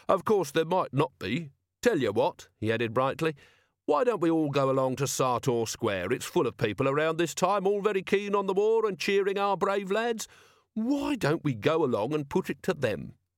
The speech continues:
You told me I ought to listen to the voice of the people. Odd thing, ain't it? You meet people one at a time, they seem decent, they got brains that work, and then they get together, and you hear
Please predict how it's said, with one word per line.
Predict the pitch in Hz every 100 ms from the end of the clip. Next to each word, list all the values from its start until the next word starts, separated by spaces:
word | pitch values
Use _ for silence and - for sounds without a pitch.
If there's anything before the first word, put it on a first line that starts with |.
| _ _ _
You | 175 151
told | 135 131 110
me | 120
I | 127 120
ought | 135 -
to |
listen | 127 156 123
to |
the | 123
voice | 131 165 143
of |
the | 120
people. | 185 185 110 165 - _ _ _ _ _
Odd | 233 185 -
thing, | 113 143 190
ain't | 202 190 139
it? | 127 - _ _ _ 104
You | 120
meet | 175 208 -
people | 180 180 165
one | 151 139
at | 117
a |
time, | 107 143 165 170
they | 127
seem | 113 127 110 98
decent, | 139 151 185 - - -
they | 104
got | 101 -
brains | 113 143 160 139
that | 143 143
work, | 175 196 - - _ _ _
and | 120 151
then | 190
they | 185
get | 170 240 -
together, | 208 - 208 147 90 127 139 - _ _ -
and | 131
you |
hear | 131 170 160